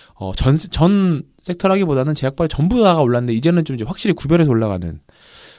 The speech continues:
어, 다행인 거는 이번 주에 그래도 애로들이 많이 있었습니다. 인트론 바이오는 좀 약간 정말 잡주의 특성을 너무 여실히 보여주긴 했는데,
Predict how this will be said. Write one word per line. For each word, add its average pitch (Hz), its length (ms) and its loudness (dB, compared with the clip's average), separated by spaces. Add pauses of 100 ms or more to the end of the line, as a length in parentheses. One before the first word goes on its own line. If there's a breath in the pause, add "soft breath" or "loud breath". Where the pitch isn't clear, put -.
(160 loud breath)
어, 104 60 -10
다행인 240 400 2
거는 202 320 4
이번 190 280 2
주에 180 200 2
그래도 139 300 -2
애로들이 160 420 0
많이 113 220 -4
있었습니다. 98 640 -10
인트론 160 400 -2
바이오는 147 840 0 (420 loud breath)
좀 - 120 -10
약간 139 400 2 (380 soft breath)
정말 139 560 -4 (240)
잡주의 - 340 0
특성을 185 380 0
너무 156 480 6
여실히 135 320 2
보여주긴 147 380 2
했는데, 123 640 -2